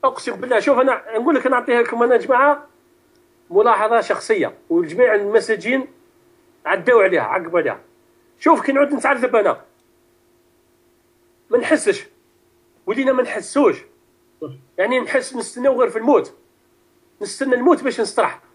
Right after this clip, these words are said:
Speaker 1: ونقولوا: "يا ربي، لا عادش هذه الدقيقة الأخرى اديني، أي راك راضي عليا اديني"،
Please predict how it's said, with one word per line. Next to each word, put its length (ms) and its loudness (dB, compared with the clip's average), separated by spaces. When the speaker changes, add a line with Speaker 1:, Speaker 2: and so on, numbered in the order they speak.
Speaker 1:
ونقولوا: 320 0
"يا 120 4
ربي، 180 2
لا 80 2
عادش 180 -2
هذه 220 0
الدقيقة 340 -6
الأخرى 280 0
اديني، 320 0
أي 180 0
راك 240 0
راضي 240 0
عليا 200 0
اديني"، 340 -4